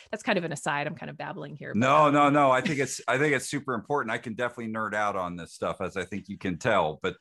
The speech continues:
Speaker 2: uh, you know, that I, I think this is where, you know, the mindset work comes back in again. The more that we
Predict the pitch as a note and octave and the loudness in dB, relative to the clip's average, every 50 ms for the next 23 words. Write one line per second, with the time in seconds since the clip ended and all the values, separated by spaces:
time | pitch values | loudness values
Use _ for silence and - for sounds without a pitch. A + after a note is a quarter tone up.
0 | - G#2 F#2+ F#2 F2+ E2+ F2 - _ _ _ _ _ _ _ - - C3 A#2+ A#2 | -4 -2 0 0 0 -2 -4 -8 _ _ _ _ _ _ _ -2 0 2 4 4
1 | G2+ A#2+ A#2+ A2+ A2 - - A2 A#2 B2+ A2+ A2+ A#2 B2 B2 A#2 G#2+ G2+ - - | 4 4 2 2 0 -2 -2 0 0 0 2 2 2 2 2 0 0 -2 -6 -10
2 | E2+ F2+ G#2+ G2+ G2+ G2 G2 G2 G2 F#2+ F#2+ G2 F#2 - - G2+ G2 F#2+ F#2 F#2 | -6 -2 0 2 2 2 2 2 0 0 -2 -4 -6 -8 -8 -6 -6 -4 -4 -2
3 | G2 G#2 B2 D3+ D#3+ - - - F#2 D#2+ - - _ _ _ _ _ _ G#2 G2+ | 0 0 0 0 0 -2 -2 -4 -4 -4 -6 -10 _ _ _ _ _ _ -4 -4
4 | F#2 F2 - - - G#2 F2+ E2+ D#2 - - F2+ F2 D#2+ - F#2 E2+ E2+ D#2+ D#2 | -4 -4 -6 -4 -4 -2 -2 -2 -4 -4 -2 -2 -2 -2 -4 -6 -6 -4 -4 -4
5 | E2+ E2 E2 D#2+ D#2 D#2+ E2 E2 F#2 G2 G2+ G#2+ A2 A2+ A#2 A#2 A2 G2+ G2+ G2 | -4 -2 -2 -2 -2 -4 -2 -2 -2 -2 0 0 2 2 2 2 2 0 -2 -4
6 | - F#2+ G2 G2+ G2 G2 G2+ G2 G2 F#2+ F#2 F2+ F2 | -4 -6 -4 -4 -2 -2 -2 -2 -2 -4 -6 -8 -10